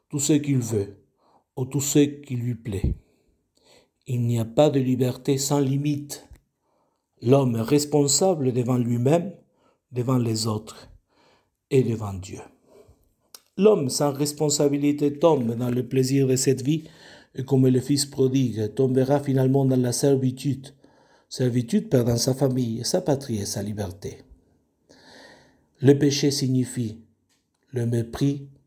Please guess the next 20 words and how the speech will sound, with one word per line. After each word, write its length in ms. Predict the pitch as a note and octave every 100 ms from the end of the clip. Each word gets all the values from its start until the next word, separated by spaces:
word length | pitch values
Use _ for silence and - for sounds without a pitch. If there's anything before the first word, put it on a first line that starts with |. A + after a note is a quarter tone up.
| _ -
de 160 | A#2+
l'homme, 420 | B2 C3 A#2 G#2 - _ _
finalement. 580 | - G#2 G#2 G2 F#2 F#2 - - - - _ _
Le 160 | A#2
péché 340 | A2+ A#2 - C3
contredit 800 | C3 B2 - B2+ A#2 C#3 G#2+ -
son 240 | - A#2
authentique 580 | A2+ A2+ A#2 A2+ C3+ C3+
dignité. 840 | A2+ B2 B2 A#2+ A#2+ - G#2+ - - _ _ _ _ _ _ _ _ _ -
Il 160 | A#2
aurait 240 | A2+ A#2 A#2
bien 240 | C#3+ D#3+
voulu 320 | C#3+ C#3 B2+
se 160 | B2+ -
remplir 480 | A2+ A#2 A2 B2+ B2+
le 140 | A#2+
ventre 520 | A2+ C3+ C3+ C3 B2 A2 -
avec 500 | A2+ A#2+ A#2+ - - _
les 180 | A#2+ A2+
gousses 480 | C3 D#3 - -